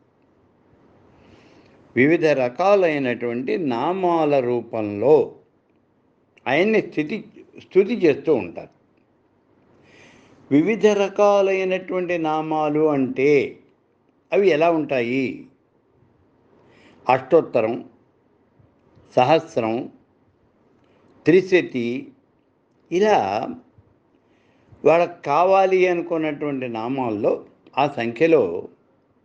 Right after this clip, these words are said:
భగవంతుణ్ణి స్తుతి చేస్తారు. దాన్నే స్తోత్రము అని అంటారు. ఈ స్తోత్రంలో సామాన్యంగా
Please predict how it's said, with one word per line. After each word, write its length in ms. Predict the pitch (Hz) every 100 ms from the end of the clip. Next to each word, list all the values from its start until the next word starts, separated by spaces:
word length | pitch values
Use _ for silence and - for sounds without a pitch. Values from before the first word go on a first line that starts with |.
| _ _ _ _ _ _ 101
భగవంతుణ్ణి 720 | 117 180 202 147 135 139 -
స్తుతి 500 | - 143 151 240 -
చేస్తారు. 440 | 107 - 95 76 _ _ _ _ _ _ _ _ _ _ _ 110
దాన్నే 520 | 123 156 165 180 190
స్తోత్రము 1120 | - - 139 160 - 151 139 123 117 107 110
అని 140 | 196
అంటారు. 400 | 127 90 87 80 - _ _ _ _ _ _ _ _ _ _ _ _ _ _ - - - _ _ -
ఈ 140 | 226 233
స్తోత్రంలో 720 | - 196 202 220 226 226 202
సామాన్యంగా 1080 | 165 151 170 180 160 147 156 123 95 107